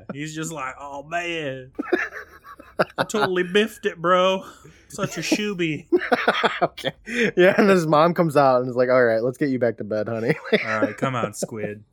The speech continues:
Speaker 2: <laughs> Yeah.
Speaker 1: From there, we go to a pep rally, and there's, like, a coach there who's like, "Man, I know I'm not supposed to say this, but here's my favorite
Speaker 2: Oh my
Speaker 1: kid,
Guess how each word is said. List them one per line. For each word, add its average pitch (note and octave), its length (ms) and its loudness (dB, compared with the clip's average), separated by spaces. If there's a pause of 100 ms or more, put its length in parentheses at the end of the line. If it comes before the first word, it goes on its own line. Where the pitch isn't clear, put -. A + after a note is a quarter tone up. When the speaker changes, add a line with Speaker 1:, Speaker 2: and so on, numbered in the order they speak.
(280)
Speaker 2:
<laughs> A#3 100 -2
Yeah. F#3 120 2 (680)
Speaker 1:
From D#3+ 320 -4
there, G#3+ 260 0
we F3+ 100 2
go C#3 220 0
to A#2 180 -4
a F#2 40 -8
pep - 380 -2
rally, C3+ 560 0 (640)
and G#2 680 -4 (440)
there's, A2+ 320 2
like, G#2+ 380 -2
a A#2 60 -8
coach B2+ 500 -4
there A2+ 360 4
who's A2 240 -6
like, G#2 260 -10
"Man, D#3 300 -2
I C3+ 100 0
know C#3 140 0
I'm D#3 120 0
not E3 180 -2
supposed G#3 340 -6
to - 60 -6
say A3 260 0
this, D#3 240 2
but G#2+ 260 -4
here's B2+ 240 0
my G#2 120 -8
favorite D3 540 0
Speaker 2:
Oh D3+ 40 2
my C#3+ 120 2
Speaker 1:
kid, C4+ 100 2